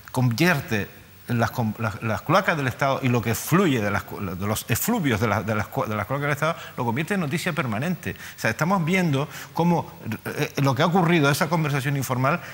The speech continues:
en la, la portada del Mundo hoy era apertura, apertura de, de, de esa conversación informal, eh, informal, y todas las cadenas están hablando de que esta señora hace nueve años le dijo a unos comensales que estaban ahí, entre otros el señor Garzón, que Marlaska era maricón.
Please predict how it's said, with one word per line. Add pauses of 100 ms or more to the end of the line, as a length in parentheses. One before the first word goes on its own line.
(300)
en
la,
la
portada
del
Mundo
hoy
era
apertura,
apertura (180)
de,
de,
de
esa
conversación
informal, (300)
eh,
informal,
y
todas
las
cadenas
están
hablando (240)
de
que
esta
señora
hace
nueve
años (520)
le
dijo
a
unos
comensales
que
estaban
ahí,
entre
otros
el
señor
Garzón, (720)
que
Marlaska
era
maricón.